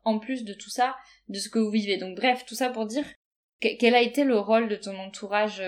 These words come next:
proche dans ça ? Est-ce que ça a été un pilier fort qui est venu te soutenir ? Est-ce que des fois ça a été dur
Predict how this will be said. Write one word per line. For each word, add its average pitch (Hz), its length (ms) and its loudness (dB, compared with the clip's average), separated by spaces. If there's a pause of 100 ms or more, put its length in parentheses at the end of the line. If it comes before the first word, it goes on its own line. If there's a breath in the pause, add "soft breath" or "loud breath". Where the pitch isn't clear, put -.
(120)
proche 226 460 2
dans 190 180 -10
ça ? 240 520 2
Est-ce 196 200 -6
que 202 360 -2 (360)
ça - 160 -2
a - 20 2
été 190 180 -2
un 185 120 0
pilier 226 480 -2
fort 233 340 0
qui 214 120 -8
est - 20 -4
venu 190 180 -12
te - 100 -16
soutenir ? 247 540 0
Est-ce - 220 -2
que 220 80 0
des 214 120 -2
fois 233 140 0
ça 226 120 -4
a 180 40 0
été 185 280 -4
dur 233 540 -4